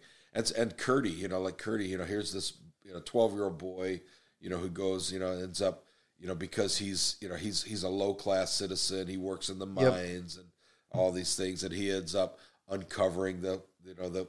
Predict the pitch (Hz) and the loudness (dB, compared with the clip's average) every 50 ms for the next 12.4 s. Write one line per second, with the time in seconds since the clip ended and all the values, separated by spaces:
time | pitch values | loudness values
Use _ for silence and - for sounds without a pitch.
0 | - - 92 - - - - 104 98 92 92 92 92 87 - - - - 90 87 | -6 -16 -20 -18 -12 -6 0 2 4 4 4 4 2 0 -4 -12 -14 -14 -12 -10
1 | 87 - - 92 87 87 82 78 95 90 90 90 92 90 82 - - - - - | -6 -4 -2 -2 -2 -2 0 2 2 4 4 2 0 -2 -6 -6 -10 -10 -8 -6
2 | 90 90 90 90 92 - - - - - _ _ _ - 143 165 160 139 127 120 | -4 -2 -2 -2 -2 -6 -10 -16 -20 -20 _ _ _ 8 8 10 10 10 10 12
3 | 127 135 143 139 131 139 135 127 117 127 127 123 120 120 117 113 110 110 107 113 | 12 12 12 12 12 12 12 12 12 10 8 8 8 8 6 4 4 2 0 0
4 | 113 117 120 123 123 127 131 131 - - - 131 127 123 120 110 117 110 117 117 | 2 4 6 6 8 8 6 6 2 2 4 6 8 8 8 6 6 6 8 8
5 | 131 151 - - 135 135 143 156 147 131 123 120 113 110 107 - 104 101 107 104 | 6 6 4 2 4 4 6 6 6 6 6 6 6 6 4 2 0 0 0 0
6 | 101 104 - - - - _ _ - - 120 123 123 120 123 127 123 117 - - | 0 -2 -2 -2 -4 -6 _ _ -10 -2 4 6 6 6 6 6 4 2 0 -6
7 | 113 107 101 101 98 95 - - 98 107 107 95 - - - 120 117 113 98 98 | -4 -2 0 0 0 -2 -6 -8 -4 -2 -2 -2 -2 0 4 4 4 4 4 0
8 | 90 80 78 107 104 110 98 107 98 85 95 90 - - 110 101 95 87 78 - | -2 2 6 8 8 8 8 4 0 -2 -4 -4 -2 -2 0 0 -2 -2 -4 -4
9 | - - 110 104 92 87 98 101 95 95 90 82 82 - - 104 101 101 98 - | 0 0 0 0 2 0 -2 -2 -2 -2 -4 -6 -8 -6 -2 2 2 2 2 2
10 | - - 92 87 87 - - - _ _ _ _ - 92 95 95 92 92 - - | 0 -2 -2 -4 -6 -8 -10 -20 _ _ _ _ -12 -6 -2 -2 -2 -2 -2 -2
11 | 95 87 85 - - - 107 107 107 101 87 82 - - 117 117 113 - - 90 | -2 0 2 2 2 2 2 2 2 2 0 -4 -4 -2 -2 0 0 0 0 2
12 | 85 87 90 - - - - | 0 0 0 0 -2 -2 -4